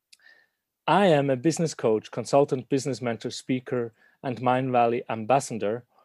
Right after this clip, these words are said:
and I focus my business experience to help people transform their passion and vision into meaningful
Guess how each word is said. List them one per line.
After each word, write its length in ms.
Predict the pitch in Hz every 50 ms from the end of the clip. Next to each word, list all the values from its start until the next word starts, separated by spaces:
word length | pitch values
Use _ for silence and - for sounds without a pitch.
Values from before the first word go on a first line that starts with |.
| _ _ _ -
and 120 | 127 127
I 80 | 127 120
focus 440 | - - 156 175 175 - 190 - -
my 100 | 139 127
business 420 | 110 135 131 120 - 139 120 -
experience 580 | 131 120 - - - 123 120 117 117 107 - -
to 120 | - 107
help 320 | 92 - 127 151 147 _ _ _
people 320 | - 123 - - 113 113
transform 580 | 107 - - 107 101 - - 120 120 123 123 120
their 140 | 127 131 127
passion 440 | - - 104 98 - - - 110
and 160 | 104 98 98 98
vision 540 | 101 131 156 143 - - 107 98 110 113 _ - _ _ -
into 280 | 139 127 117 - - 120
meaningful 760 | 117 120 135 156 175 180 185 165 - - 160 156 151 160